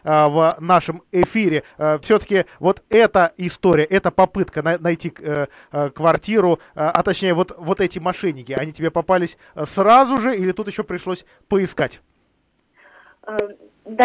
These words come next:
Speaker 2: Илья, приветствую. Я бы сказала, что в эту ситуацию я почти вляпалась, <laughs> но, слава богу, мне здравый смысл вовремя, э,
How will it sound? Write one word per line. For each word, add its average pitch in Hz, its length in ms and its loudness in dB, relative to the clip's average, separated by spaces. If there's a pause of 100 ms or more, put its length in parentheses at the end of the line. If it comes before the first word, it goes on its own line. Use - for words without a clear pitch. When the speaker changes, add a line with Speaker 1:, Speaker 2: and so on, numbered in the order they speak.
Speaker 2:
Илья, 208 180 2
приветствую. 262 580 0
Я 233 180 2
бы 220 80 -6
сказала, 226 380 2
что - 120 -2
в 240 40 6
эту 247 180 2
ситуацию 226 480 0
я 202 200 4 (100)
почти 220 360 0
вляпалась, 202 600 4 (180)
<laughs> 247 240 -6
но, 233 160 4 (180)
слава 233 220 8
богу, 233 240 6
мне 214 160 2 (100)
здравый 233 360 6
смысл 240 320 4
вовремя, 214 480 4 (360)
э, 180 280 4